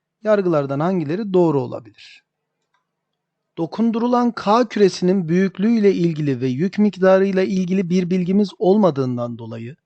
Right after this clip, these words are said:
X ve Y'nin yükleriyle ilgili, çünkü K küresi önce X'e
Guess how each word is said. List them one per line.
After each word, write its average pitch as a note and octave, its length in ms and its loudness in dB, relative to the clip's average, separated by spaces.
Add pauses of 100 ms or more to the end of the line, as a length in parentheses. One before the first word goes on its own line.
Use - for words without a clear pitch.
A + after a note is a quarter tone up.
(600)
X G3+ 320 -4
ve G#3 80 2
Y'nin G3 580 2
yükleriyle F3+ 720 0
ilgili, D#3 600 -2 (100)
çünkü D#3 300 -6
K F3 280 0
küresi D#3 420 -6
önce C3+ 400 -4
X'e A3 420 -6